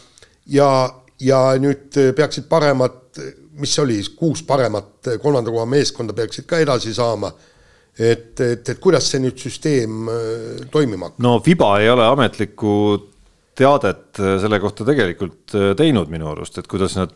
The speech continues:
Speaker 2: äh, kas nad on selle reeglite muudatuse nüüd ära teinud. Ma ei ole suutnud näppu nii palju jär-, nagu peale panna, et tavaliselt nendes olukordades, äh, jäetakse lihtsalt siis selleks, et asi ühtlustada võrdlusmomendina, jäetakse siis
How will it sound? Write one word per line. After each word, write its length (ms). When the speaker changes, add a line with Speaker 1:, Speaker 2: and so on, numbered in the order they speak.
Speaker 2:
äh, 220
kas 80
nad 140
on 100
selle 160
reeglite 320
muudatuse 400
nüüd 160
ära 160
teinud. 240
Ma 80
ei 80
ole 160
suutnud 320
näppu 320
nii 160
palju 320
jär-, 220
nagu 160
peale 300
panna, 320
et 100
tavaliselt 400
nendes 240
olukordades, 600
äh, 240
jäetakse 400
lihtsalt 320
siis 240
selleks, 240
et 160
asi 160
ühtlustada 480
võrdlusmomendina, 840
jäetakse 480
siis 160